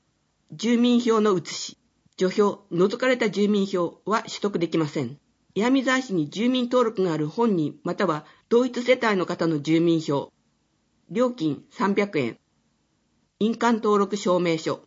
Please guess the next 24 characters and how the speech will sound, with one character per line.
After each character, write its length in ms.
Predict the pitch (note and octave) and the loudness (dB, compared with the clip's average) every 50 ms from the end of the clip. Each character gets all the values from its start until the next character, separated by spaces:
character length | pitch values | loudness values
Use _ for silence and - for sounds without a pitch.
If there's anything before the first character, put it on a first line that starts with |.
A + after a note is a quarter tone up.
| _ _ _ _ _ _ _ - | _ _ _ _ _ _ _ -2
岩 180 | F#3+ A#3 B3 | 0 2 2
見 100 | B3 B3 | 4 2
沢 180 | A#3+ B3 B3 C4 | 2 0 0 -2
市 100 | - - | -4 -4
で 180 | D#3+ D#3 - F3 | -4 -4 -2 -2
印 100 | G3+ G#3+ | -4 -2
鑑 240 | - A#3 A#3+ A#3+ A#3+ | 0 0 -2 0 0
登 180 | C4 B3+ A#3 | 2 2 2
録 180 | G#3+ G#3 - E3 | 2 0 -2 -4
し 60 | - | -6
て 140 | - - E3 | -4 -2 -2
い 80 | D3 | -2
る 100 | C3 B2+ | -2 -4
本 260 | D3+ - A3 B3+ B3 A3+ | -4 -4 -2 0 2 2
人 160 | F#3 F3+ G3 | 2 2 0
の 80 | A3 | -2
証 200 | A3+ - - E3+ D#3+ | -2 -2 -2 0 0
明 160 | D#3 C#3+ C3+ | 0 0 -2
書。 200 | C3+ - A2 - - _ _ _ _ _ _ _ _ _ _ _ _ _ _ - | -4 -6 -8 -10 -12 _ _ _ _ _ _ _ _ _ _ _ _ _ _ 0
料 220 | F#3+ B3 B3 A#3 | 4 6 6 6
金 340 | A#3+ G3 D#3+ C#3 A#2+ - - - _ - | 4 0 -2 -2 -4 -6 -14 -16 _ 0
四 200 | F#3+ A3 A3+ A3+ | 0 2 2 2
百 280 | - G#3 G#3 - E3 | 0 0 0 0 -2
円。 240 | C3+ A#2 A2+ - - | -2 -2 -4 -8 -14